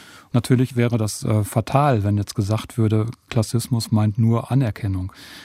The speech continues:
Wir haben halt Klassismus ganz bewusst auch gebildet als Parallelstruktur zu Sexismus und Rassismus.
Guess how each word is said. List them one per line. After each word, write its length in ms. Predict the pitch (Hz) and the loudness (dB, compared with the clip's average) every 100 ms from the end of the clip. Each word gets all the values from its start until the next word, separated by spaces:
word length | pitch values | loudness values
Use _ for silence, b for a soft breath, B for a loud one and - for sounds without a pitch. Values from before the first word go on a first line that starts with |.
| B B - | B B -4
Wir 200 | 123 113 | 0 4
haben 220 | 120 147 | 4 4
halt 160 | 135 127 | 2 0
Klassismus 760 | - - 143 - 143 - - - - _ - | -4 -2 -2 0 0 -2 -14 -20 -20 _ 2
ganz 220 | 127 139 | 2 4
bewusst 400 | 131 123 135 139 | 2 2 -2 -4
auch 160 | 123 | -2
gebildet 500 | - 107 120 135 - | 0 2 2 0 -2
als 220 | 120 123 - | -4 -4 -2
Parallelstruktur 1400 | 117 107 107 117 170 - - - - - 139 - 135 131 | -2 0 0 0 -2 -8 -20 -18 -10 -6 -6 0 0 0
zu 420 | - 123 117 117 135 | -2 2 2 0 -4
Sexismus 720 | - 123 - 127 - 123 117 | -4 -4 -4 -4 -2 -2 -4
und 160 | 107 | -4
Rassismus. 600 | 110 - 151 - 160 - | -4 -4 -8 -2 -2 -4